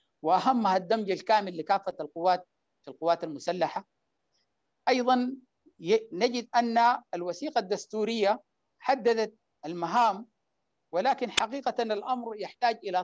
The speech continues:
تفصيل أكثر، لا بد من مجلس شركاء الفترة الانتقالية تفعيله. مما تقدم يتبين لنا جليًا أن هنالك العديد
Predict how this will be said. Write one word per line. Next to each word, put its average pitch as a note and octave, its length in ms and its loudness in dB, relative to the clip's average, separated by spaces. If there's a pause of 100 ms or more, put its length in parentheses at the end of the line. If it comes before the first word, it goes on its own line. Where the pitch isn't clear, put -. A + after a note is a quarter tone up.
تفصيل F#3+ 440 -8
أكثر، G#3 400 -2 (140)
لا F#3+ 140 2
بد G3 240 -2
من F3 240 -4
مجلس G#3 320 -4
شركاء F3+ 420 2
الفترة F3 340 -4
الانتقالية E3 840 -2 (320)
تفعيله. F3+ 460 -4 (580)
مما F3 180 2
تقدم A#3 580 2 (280)
يتبين G3+ 520 0
لنا G3+ 260 0
جليًا G3+ 580 -4 (480)
أن G3 140 -4
هنالك G3+ 500 0
العديد G#3 480 -2